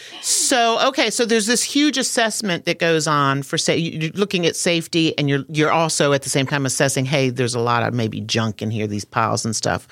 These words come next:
So I get that. So what about, a lot of these seniors have huge collections of things, especially the women. Well, men do too. They collect tools. They collect Matchbox cars. These guys do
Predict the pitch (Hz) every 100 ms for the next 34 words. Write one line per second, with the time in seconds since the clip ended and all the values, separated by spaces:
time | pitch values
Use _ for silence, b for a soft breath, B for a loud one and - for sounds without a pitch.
0 | B B B B - - 185 156 147 156
1 | 147 143 131 123 - B B B - -
2 | 208 185 180 175 175 - _ _ _ -
3 | 160 170 233 302 254 208 196 180 170 190
4 | 254 262 208 - 196 180 170 160 - 151
5 | 143 - 196 196 190 - - _ - -
6 | 165 147 139 135 - 110 110 117 135 131
7 | - 233 - 247 196 135 147 139 117 -
8 | - 247 285 269 262 233 208 165 139 123
9 | - 156 - - 240 226 214 208 208 202
10 | B B B 175 165 165 135 - 160 208
11 | 226 220 208 - 202 208 202 202 - -
12 | 208 196 196 196 180 - 180 180 180 170
13 | 185 180 175